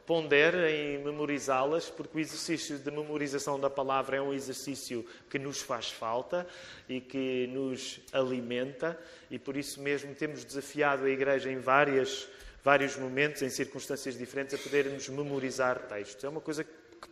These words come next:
por exemplo, fazemos com as nossas crianças, mas que também queremos fazer com os graúdos. E pronto,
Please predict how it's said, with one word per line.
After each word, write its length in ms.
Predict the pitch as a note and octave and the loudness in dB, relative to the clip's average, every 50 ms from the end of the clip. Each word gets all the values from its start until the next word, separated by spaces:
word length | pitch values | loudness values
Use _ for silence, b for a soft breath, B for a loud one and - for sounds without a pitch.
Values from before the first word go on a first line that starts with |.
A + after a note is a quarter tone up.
| - - | -10 -6
por 160 | F#3 F#3 D#3 | -4 -2 -2
exemplo, 300 | D3 A#2+ C3+ C3+ C3+ - | 0 0 0 0 0 -2
fazemos 380 | - D3 C3+ - C#3+ C#3+ - | -4 -4 -4 -4 -4 -8 -8
com 100 | - - | -6 -6
as 80 | C#3 B2+ | -6 -4
nossas 340 | C#3 C#3+ C3+ - - C3+ - | -4 -6 -6 -6 -6 -10 -8
crianças, 600 | - D3 C3+ C3+ C3+ D3 D3+ - F#3 F#3 - - B B B B B B B B | -6 -4 -2 0 0 0 0 -2 -4 -4 -6 -6 B B B B B B B B
mas 160 | G3+ B3+ A#3+ | -8 -8 -8
que 80 | - - | -8 -8
também 240 | - C#4 C#4 - - | -10 -10 -10 -10 -8
queremos 280 | - A3+ A#3 A3+ - | -6 -6 -6 -6 -6
fazer 240 | - A3 F#3+ G3 G3+ | -6 -4 -4 -4 -4
com 120 | G#3 G#3 G3+ | -6 -6 -6
os 100 | F3 E3+ | -6 -2
graúdos. 520 | F3 F3 F3 D3+ A#2 A2+ - - - - B B B B B B B B B B B B | 0 0 0 0 -2 -6 -10 -14 -18 -20 B B B B B B B B B B B B
E 180 | - C3 C3 B2+ | -8 -8 -8 -8
pronto, 560 | - - - A#2 A2 G#2 G2+ - - - - | -8 -6 -6 -4 -4 -4 -6 -8 -14 -20 -20